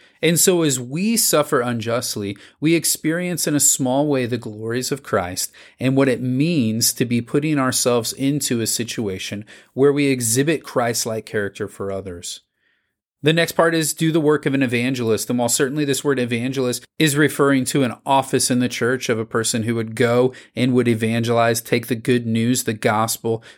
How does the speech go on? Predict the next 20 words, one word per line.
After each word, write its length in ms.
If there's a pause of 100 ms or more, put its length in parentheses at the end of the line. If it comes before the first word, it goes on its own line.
to 140
new 140
places, 560 (220)
he 140
doesn't 240
call 300
us 200
to 80
be 300
an 100
evangelist, 560
but 120
he 20
says, 220
"Do 460
the 140
work 460
of 120
an 100
evangelist. 720